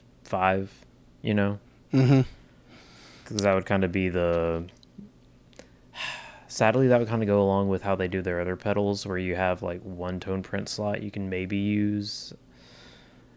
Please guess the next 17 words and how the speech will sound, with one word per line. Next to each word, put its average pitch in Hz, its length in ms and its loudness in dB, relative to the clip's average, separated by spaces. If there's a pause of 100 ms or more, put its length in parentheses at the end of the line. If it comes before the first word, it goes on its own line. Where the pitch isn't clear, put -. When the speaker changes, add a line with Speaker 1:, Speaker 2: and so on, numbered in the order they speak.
(240)
Speaker 2:
Yeah. 104 300 0
Speaker 1:
So, 73 440 -8 (840)
and 95 180 -2
hopefully 95 380 -2
they'll 90 680 -2
open 104 240 -4
that 92 220 2
up 90 220 0
to - 120 -10
not 92 160 -2
just - 240 -10
tone 90 240 -4
prints, 90 340 -8
but - 140 -10
also 90 540 -6
have, 87 440 -8 (1900)
uh, 67 380 -10